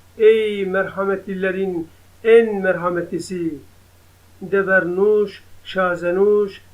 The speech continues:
Kefeş Tetayyuş, Kıtmir, Yemliha, Mekferine, Misline, Mernuş.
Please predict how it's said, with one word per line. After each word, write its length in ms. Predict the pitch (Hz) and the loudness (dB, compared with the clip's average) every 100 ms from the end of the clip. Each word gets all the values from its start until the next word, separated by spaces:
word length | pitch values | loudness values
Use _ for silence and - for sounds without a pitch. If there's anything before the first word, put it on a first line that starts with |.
| _ | _
Kefeş 360 | 185 175 190 180 | -10 -6 -6 -6
Tetayyuş, 840 | 190 180 190 175 180 214 214 - - - - | -8 -4 -6 -6 -6 -4 -6 -10 -20 -20 -10
Kıtmir, 640 | 190 180 196 208 214 208 - - - | -8 -6 -2 -2 -2 -4 -10 -20 -8
Yemliha, 840 | 190 190 196 240 208 196 175 156 - _ - | -2 0 -2 -4 -4 -2 -4 -6 -12 _ -10
Mekferine, 920 | 185 175 - 185 202 214 214 208 208 - - - | -10 -8 -8 -6 -4 0 -2 -2 -8 -14 -20 -12
Misline, 800 | 180 175 196 208 208 202 196 196 - - | -12 -10 -6 -4 -4 -4 -6 -10 -16 -8
Mernuş. 680 | 180 180 180 190 175 170 | -4 -2 -2 -4 -6 -8